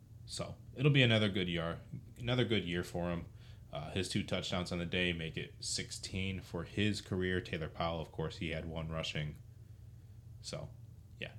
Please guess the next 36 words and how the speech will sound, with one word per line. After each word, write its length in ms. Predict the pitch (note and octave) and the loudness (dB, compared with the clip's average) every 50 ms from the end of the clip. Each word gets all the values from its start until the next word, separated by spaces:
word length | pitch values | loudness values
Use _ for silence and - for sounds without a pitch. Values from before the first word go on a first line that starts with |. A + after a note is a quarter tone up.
| - - - - - | -16 -16 -18 -10 0
good 140 | - D3+ B2+ | 2 2 2
for 120 | - B2+ A2+ | 4 0 2
Samson 360 | - G#2+ G2+ F#2 - F#2+ F2 | 4 2 2 2 2 0 0
Evans, 380 | E2+ E2 E2 E2 E2 E2+ - - - - | 0 0 0 -2 -4 -6 -8 -10 -10 -8
and 340 | F#2+ F#2 F2+ F2+ F#2 F#2+ - | -4 -4 -2 -2 -2 -4 -2
generally 460 | - B2+ B2+ B2+ B2+ B2 A#2+ A#2 A2 | -2 0 2 2 4 4 4 4 4
just, 300 | G2+ - G2 F2 - - - - - - - - - - - - - | 4 2 0 -2 -2 -6 -10 -14 -14 -14 -14 -14 -14 -16 -14 -10 -6
just 140 | - - - | -6 -4 -2
good 140 | - E2 - | -2 -4 -2
for 100 | - F2+ | 0 -2
Eastern 260 | D#2+ D2+ - D2 C#2 | -2 -2 -4 -6 -6
Michigan. 340 | C#2 - - - - - - - - - - - - - - | -6 -8 -8 -8 -10 -12 -12 -14 -12 -12 -12 -12 -12 -14 -10
This 200 | - G2+ G#2 - | -6 -4 -2 0
is 60 | - | 0
a 60 | G2+ | 0
good 240 | F#2 F#2+ G2+ F#2 E2 | 2 2 2 2 2
win. 300 | E2+ E2+ E2+ E2+ E2+ - - - - - - - - - - - - - - | 0 0 -2 -2 -4 -4 -8 -12 -16 -16 -16 -16 -16 -16 -16 -16 -12 -2 2
Good, 380 | A2+ A2 A#2 A2+ G#2 - - - | 4 4 4 4 2 -2 0 2
good 180 | G#2 F#2 F#2 | 2 2 4
necessary, 580 | F#2 F2 F2+ - - - - F2+ F2 F2+ F2 F2+ | 2 0 0 0 -2 0 2 2 4 4 2 2
forty-two 500 | F2+ - - F#2+ F#2 F2 - - F#2 E2+ | 0 0 2 2 2 2 2 0 -2 -2
thirty-seven, 540 | - F2 E2 D#2 D2 - - F2+ E2 - - - - - - - - - - | 0 -2 -2 -2 -2 -4 -2 -2 -2 -4 -6 -12 -18 -18 -18 -16 -12 -2 4
forty-two 480 | A#2+ A#2+ B2 A2+ G2+ - - G2+ F#2+ | 4 6 6 6 4 4 4 2 4
to 100 | F#2 E2+ | 4 2
thirty-four 560 | - - G2 F2 D#2+ D#2 - - G2 F#2 F2+ F2 | 2 2 2 2 2 0 -2 0 0 2 4 2
win. 380 | E2+ E2 D#2+ D#2+ D#2+ D2+ C#2 - - - - - - - - - - - - | 2 2 0 0 0 -2 -2 -4 -8 -14 -16 -16 -16 -16 -14 -14 -14 -10 -10
Uh, 180 | - - - - | -10 -8 -8 -2
sucks 300 | - - D3+ D3 D3 - | 4 8 8 8 10 8
that 80 | A#2+ G#2 | 8 8
it 40 | |
was 120 | F#2+ F2+ F#2 | 8 8 6
on 140 | F2+ F2+ F2 | 4 4 6
E 120 | G2+ F#2+ | 4 4
S 120 | E2+ - | 4 2
P 120 | - - F#2 | 0 0 0
N 120 | E2+ D#2+ | 0 0